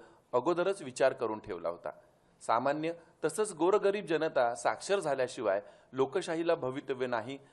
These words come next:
असं ठाम मत होतं मौलाना आझाद यांचं. त्यांच्याकडेच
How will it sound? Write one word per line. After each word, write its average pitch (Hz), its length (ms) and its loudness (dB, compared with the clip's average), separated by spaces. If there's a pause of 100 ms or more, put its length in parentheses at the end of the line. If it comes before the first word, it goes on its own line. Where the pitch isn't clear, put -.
(180)
असं 139 240 0
ठाम 180 380 -2
मत 135 220 -2
होतं 120 300 -2 (320)
मौलाना 120 380 4
आझाद 90 280 -6
यांचं. 76 280 -12 (580)
त्यांच्याकडेच 147 560 -2